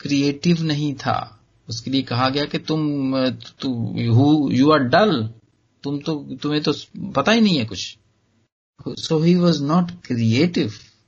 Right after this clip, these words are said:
so he's been kicked off। और आप जानते हैं वॉल्ट डिज्नी दुनिया का ब-, बड़ा बिजनेस, एक नाम है जो कि दुनिया के अंदर है,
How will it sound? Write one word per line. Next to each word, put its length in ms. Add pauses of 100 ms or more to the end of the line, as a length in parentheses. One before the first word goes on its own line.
(320)
so 80
he's 200
been 120
kicked 260
off। 240 (920)
और 100
आप 220
जानते 580
हैं 240
वॉल्ट 440
डिज्नी 680 (360)
दुनिया 320
का 180
ब-, 680 (160)
बड़ा 420
बिजनेस, 540
एक 100
नाम 300
है 340 (460)
जो 80
कि 120
दुनिया 380
के 120
अंदर 260
है, 340